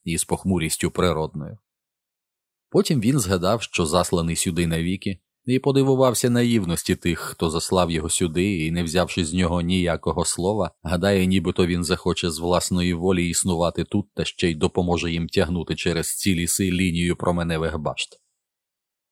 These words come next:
В арештанському вагоні розповідали, що ліси простягаються на південь на сотні кілометрів,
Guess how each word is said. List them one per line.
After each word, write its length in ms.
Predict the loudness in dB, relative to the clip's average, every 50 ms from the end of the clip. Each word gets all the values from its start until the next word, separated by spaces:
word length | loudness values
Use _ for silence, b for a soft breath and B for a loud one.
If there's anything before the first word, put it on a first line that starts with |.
| _ _
В 80 | -6 -4
арештанському 680 | -4 -2 0 0 0 0 2 2 0 2 2 4 4
вагоні 420 | 4 4 4 2 2 0 2 2 2
розповідали, 680 | 0 0 0 0 0 2 2 2 2 2 0 0 0
що 240 | -2 -4 -4 -2 -2
ліси 320 | 0 0 0 0 0 0
простягаються 720 | 0 0 -2 -2 -2 -2 0 0 0 0 0 -2 -2 -4 -2
на 100 | -2 -4
південь 440 | -4 -4 -6 -2 0 0 0 0 0
на 100 | -2 0
сотні 360 | 0 0 0 0 0 -2 -4
кілометрів, 720 | -2 -2 -2 0 0 0 0 0 -2 -2 -6 -10 -10 -14